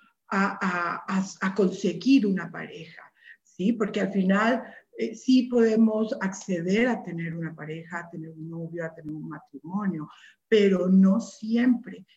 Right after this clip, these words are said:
ese matrimonio o esa pareja o esa relación es sana y feliz y placentera para nosotros. Este, hola, Dora Villarreal, qué gusto, qué gusto saludarte. Este, entonces,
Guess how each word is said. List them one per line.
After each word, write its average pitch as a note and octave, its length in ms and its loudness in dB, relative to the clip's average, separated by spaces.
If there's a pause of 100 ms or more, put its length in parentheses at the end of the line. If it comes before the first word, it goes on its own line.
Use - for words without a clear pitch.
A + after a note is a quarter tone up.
(140)
ese F3 260 -6
matrimonio E3+ 1040 -4
o D#3 140 -14
esa E3 300 -12
pareja G3 580 -6
o D3+ 80 -14
esa F3 320 -10
relación F3 720 -4 (320)
es G3 340 0
sana G3 960 0
y F#3+ 80 -4
feliz F#3+ 720 -2
y F#3+ 100 -2
placentera E3 880 -6
para E3+ 220 -8
nosotros. F3+ 680 -4 (380)
Este, F3+ 400 -2
hola, G#3 360 4
Dora G3 280 2
Villarreal, F#3+ 760 -4
qué G#3 140 -6
gusto, A3 400 -6
qué G3+ 120 -8
gusto G3 360 -10
saludarte. D#3+ 840 -10 (400)
Este, G#3+ 460 0
entonces, C#4 400 2